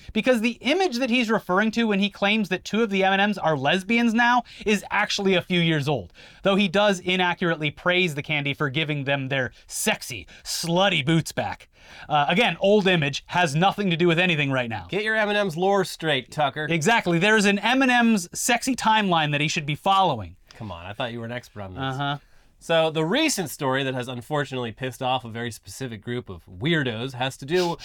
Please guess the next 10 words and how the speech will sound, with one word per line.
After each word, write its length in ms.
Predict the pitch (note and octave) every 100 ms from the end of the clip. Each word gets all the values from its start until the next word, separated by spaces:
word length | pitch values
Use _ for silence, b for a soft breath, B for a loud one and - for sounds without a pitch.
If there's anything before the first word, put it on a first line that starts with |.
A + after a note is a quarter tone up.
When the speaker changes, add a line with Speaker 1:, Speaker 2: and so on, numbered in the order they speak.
| B
Speaker 1:
<laughs> 180 | B -
Speaker 2:
with 180 | D#3 D#3+
a 160 | E3
new 220 | E3 A#3+
marketing 460 | A#3+ A#3 A#3+ G3+ F3
campaign 640 | E3 E3 D#3+ E3 E3 D#3+ -
that 480 | C#3 D3+ C#3+ C3 - - - _ _ _
supports 600 | - G#2+ D#3+ C#3 - -
women 460 | B2 A#2 G#2 G#2+ - _
by 340 | - G2+ G2+